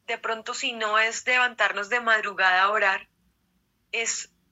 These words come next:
es una invitación a que lo primero que hagamos cuando nos despertemos sea orar. A mí me parece que la madrugada es un tiempo hermoso para orar, pero, pero es para mí.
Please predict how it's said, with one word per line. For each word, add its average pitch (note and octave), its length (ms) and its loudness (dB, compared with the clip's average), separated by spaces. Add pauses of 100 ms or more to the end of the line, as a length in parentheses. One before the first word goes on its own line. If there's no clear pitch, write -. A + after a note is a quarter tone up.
es A3+ 280 -8
una A#3 140 -4
invitación A#3 520 -2
a G#3 80 -2
que A#3+ 120 -2
lo A#3 100 -2
primero G3+ 360 -2
que A#3 100 -2
hagamos G3+ 500 -2
cuando A3 280 -4
nos G#3 220 -8
despertemos F#3+ 680 -10
sea F#3+ 280 -6
orar. G3+ 400 -6 (680)
A A3+ 100 -4
mí A3+ 120 -8
me A#3+ 140 -4
parece A#3+ 380 0
que B3+ 140 -4
la B3 120 0
madrugada G#3+ 680 -2
es G3+ 140 -6
un A3+ 320 -12
tiempo A3+ 500 -4 (760)
hermoso A3+ 640 -2
para B3 260 4
orar, G3+ 340 -2 (280)
pero, G#3+ 320 -2
pero G3 200 -2
es - 240 -8 (140)
para G3+ 300 2
mí. F3+ 200 -10